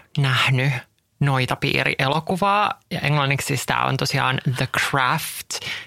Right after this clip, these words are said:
ja siis se on superikoninen ysäri-leffa. Mm. Ja sit tuli tosi, äh, vähän aikaa sitten myös uusi versio, mut siis mun on, tää on ollut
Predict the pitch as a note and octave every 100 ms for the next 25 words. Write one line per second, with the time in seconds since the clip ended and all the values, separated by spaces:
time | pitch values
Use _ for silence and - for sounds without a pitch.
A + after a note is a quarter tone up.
0 | - C#3+ C#3 - C3 B2+ B2+ - - -
1 | E3+ E3+ D3 C3 C3 - _ _ C3+ B2+
2 | C3 C3 C3+ C#3 C#3 C#3+ C#3 _ _ -
3 | B2+ C#3 C3+ C3+ B2+ - C3+ A#2+ - F#3
4 | F#3 - F3+ E3 D#3 D#3+ C#3 D3 C#3+ C#3
5 | C#3 E3 - - - D3+ C#3+ D3 C3+ C3+
6 | C#3+ A#2+ - C#3+ C3 C3+ - D#3+ C3+ -
7 | C3+ - A#2+ C#3+ - D3 D#3 C#3+ D3 C#3
8 | D3 C#3 C3+ - D#3 D3+ D3+